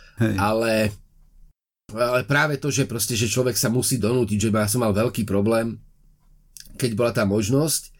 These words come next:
Speaker 2: ten počítač proste pustiť, tak bol, bol proste veľký problém to, to neurobiť.
Speaker 1: Mhm.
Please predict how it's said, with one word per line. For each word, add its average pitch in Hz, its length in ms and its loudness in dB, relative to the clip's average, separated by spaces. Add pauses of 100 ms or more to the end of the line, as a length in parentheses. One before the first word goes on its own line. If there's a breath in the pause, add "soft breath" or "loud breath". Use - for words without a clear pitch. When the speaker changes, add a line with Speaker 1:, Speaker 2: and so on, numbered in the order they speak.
(440 soft breath)
Speaker 2:
ten 110 160 0
počítač 110 400 -2
proste 110 260 -2
pustiť, 107 360 -4
tak 110 140 -2
bol, 107 200 2
bol 104 400 0
proste 104 300 -2
veľký 110 280 -2
problém 110 360 2
to, 107 160 0
to 104 180 0
neurobiť. 107 540 2 (460)
Speaker 1:
Mhm. 135 680 2